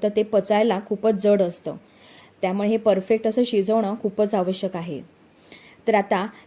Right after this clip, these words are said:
यावरती थोडीशी कोथिंबीर घालून गरमागरम असं हे आपलं तिसऱ्याचं कालवण, तिसरा मसाला, तुम्ही ह्याला काही म्हणू शकता,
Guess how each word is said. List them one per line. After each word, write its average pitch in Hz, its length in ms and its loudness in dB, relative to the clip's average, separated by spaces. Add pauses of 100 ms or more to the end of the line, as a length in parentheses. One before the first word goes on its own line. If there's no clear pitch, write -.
यावरती 202 400 4
थोडीशी 214 300 -2
कोथिंबीर 247 540 4
घालून 240 420 0
गरमागरम 208 760 0
असं 196 220 -2
हे 190 320 -2 (340)
आपलं 196 340 0 (100)
तिसऱ्याचं 208 500 0
कालवण, 214 580 0
तिसरा 190 380 -2
मसाला, 202 540 -2 (300)
तुम्ही 208 160 -2
ह्याला 202 140 0
काही 208 300 -2
म्हणू 254 220 2
शकता, 214 400 -4